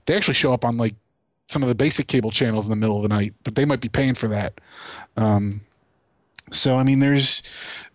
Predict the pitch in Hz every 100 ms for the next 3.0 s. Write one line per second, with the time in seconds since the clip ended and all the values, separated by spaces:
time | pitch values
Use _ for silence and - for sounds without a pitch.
0 | _ - 156 196 185 165 151 175 175 139
1 | 165 147 151 - 156 170 151 139 180 -
2 | - 220 185 143 123 123 143 220 285